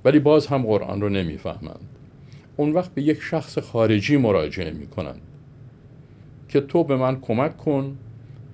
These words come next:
که من ببینم استنباط تو از این قرآن چیست. شاید که در برخورد این دو استنباط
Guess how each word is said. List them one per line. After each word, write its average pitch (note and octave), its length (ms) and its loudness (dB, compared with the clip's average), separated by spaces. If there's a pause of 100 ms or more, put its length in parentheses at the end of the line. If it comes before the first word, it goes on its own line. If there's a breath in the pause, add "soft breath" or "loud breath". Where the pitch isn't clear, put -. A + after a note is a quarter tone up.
(120)
که C#3 100 2
من C3 240 0
ببینم B2+ 500 2
استنباط A#2 720 2
تو B2+ 160 2
از A2 180 2
این A#2 120 0
قرآن G2+ 380 0
چیست. - 460 -6 (500)
شاید D3+ 360 4
که - 140 -2
در G#2 140 4
برخورد B2 640 2
این F2+ 180 -2
دو D#2+ 100 -6
استنباط E2+ 680 -2